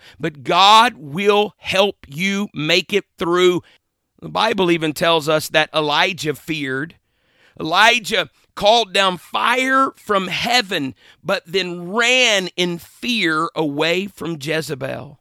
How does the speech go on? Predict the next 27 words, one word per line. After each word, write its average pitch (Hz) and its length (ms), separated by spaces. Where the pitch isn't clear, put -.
First - 300
Kings 165 380
nineteen, 156 680
verse 151 300
one 151 320
through 151 200
three, 165 460
"And 147 160
Ahab 165 420
told 165 280
Jezebel 151 580
and 139 100
all 185 720
that 160 260
Elijah 160 520
had 143 300
done, 135 380
and 160 140
with 151 160
all 180 500
how 175 460
he 160 260
had 151 200
slain 175 600
all 165 320
the 147 120
prophets - 760